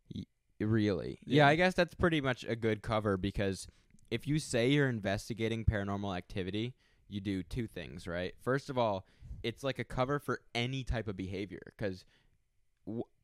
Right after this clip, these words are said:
Speaker 1: like, what do you expect from somebody who's, like, investigating paranormal activity?
Speaker 2: Yeah,
Speaker 1: They're
Speaker 2: yeah,
Speaker 1: going to
Speaker 2: like,
Speaker 1: be
Speaker 2: three
Speaker 1: acting
Speaker 2: guys
Speaker 1: weird.
Speaker 2: carrying tinfoil.
Speaker 1: Yeah, they're, it's,
Speaker 2: You're
Speaker 1: that's
Speaker 2: like,
Speaker 1: like,
Speaker 2: he
Speaker 1: you're like, "Yeah, that makes sense."
Speaker 2: That dude
Speaker 1: Yeah.
Speaker 2: is,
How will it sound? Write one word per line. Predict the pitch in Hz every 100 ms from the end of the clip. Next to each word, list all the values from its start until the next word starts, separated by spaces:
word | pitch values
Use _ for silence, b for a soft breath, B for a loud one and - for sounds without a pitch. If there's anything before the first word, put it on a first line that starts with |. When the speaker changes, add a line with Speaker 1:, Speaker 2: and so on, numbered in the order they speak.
| -
Speaker 1:
like, | 110 110 -
what | - 107 120 - 110
do |
you | 170 165
expect | 98 - 92 82
from | - 92
somebody | - 87 82 87
who's, | 92 87 - - _ _ _ _ _ _ _
like, | 90 92
investigating | 95 95 95 95 90 87
paranormal | 104 82 82 85
activity? | 143
Speaker 2:
Yeah, | 185
Speaker 1:
They're | 175
Speaker 2:
yeah, | 151
Speaker 1:
going | 160 202
to | 175
Speaker 2:
like, | 156
Speaker 1:
be | 113 104
Speaker 2:
three | 180
Speaker 1:
acting | 165
Speaker 2:
guys | 165 160
Speaker 1:
weird. | -
Speaker 2:
carrying | 170 151 131
tinfoil. | - 180 - 147 127 120
Speaker 1:
Yeah, | 220 139
they're, | 135 151
it's, | 143 139
Speaker 2:
You're | 156
Speaker 1:
that's | 160
Speaker 2:
like, | 151 139
Speaker 1:
like, | 139
Speaker 2:
he | 143 151 165 156 147
Speaker 1:
you're | 135 165
like, | 156 240
"Yeah, | 254
that | 107 160
makes | 196 -
sense." | -
Speaker 2:
That | 139 135 123 117
dude | 131 123
Speaker 1:
Yeah. | 117 110
Speaker 2:
is, | 143 -